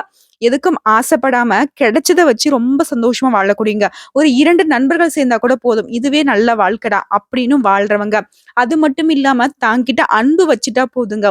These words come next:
உசுரே கொடுத்தாச்சு அவங்கள சந்தோஷமா பாத்துக்கணும்னு நினைக்கிறவங்க. இவங்க நேசிக்கிறவங்களா இருக்கட்டும், இவங்கள நேசிக்கிறவங்களா இருக்கட்டும்,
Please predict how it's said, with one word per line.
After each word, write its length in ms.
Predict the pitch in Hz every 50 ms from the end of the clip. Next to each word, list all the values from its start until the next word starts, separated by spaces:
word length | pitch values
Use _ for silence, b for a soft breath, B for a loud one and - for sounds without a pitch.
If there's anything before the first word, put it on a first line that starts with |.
| -
உசுரே 380 | - 226 240 - - 277 285 311 302
கொடுத்தாச்சு 640 | - 277 277 277 - - 302 294 311 320 - - 415 - -
அவங்கள 320 | 226 233 233 247 262 262
சந்தோஷமா 420 | 254 - 240 220 220 247 - 262 240 -
பாத்துக்கணும்னு 520 | 220 220 214 - 226 233 226 233 240 214
நினைக்கிறவங்க. 500 | 196 202 202 - 208 202 196 202 196 202 190 - _ _ _ -
இவங்க 420 | 220 240 320 - 427 427 415 427 349 277
நேசிக்கிறவங்களா 720 | 254 254 277 302 - - 320 240 302 302 254 262 269 269
இருக்கட்டும், 420 | 247 214 196 - 202 - 285 285 - - 208
இவங்கள 480 | 220 240 226 294 320 311 311 339 330 - - - 214
நேசிக்கிறவங்களா 640 | 214 220 254 233 - 277 - - 240 220 208 202 220
இருக்கட்டும், 420 | 214 196 - - 190 180 208 202